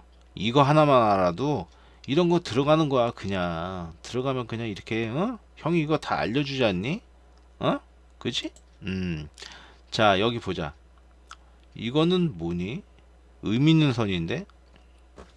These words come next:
일단은 다 꺼지라고 그러자.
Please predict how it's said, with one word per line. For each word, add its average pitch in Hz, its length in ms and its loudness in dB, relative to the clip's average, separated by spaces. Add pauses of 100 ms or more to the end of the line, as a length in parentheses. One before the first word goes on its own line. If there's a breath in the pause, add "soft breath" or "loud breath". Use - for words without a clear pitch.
(960)
일단은 95 400 -4
다 80 120 -12
꺼지라고 139 500 -4
그러자. 73 260 -12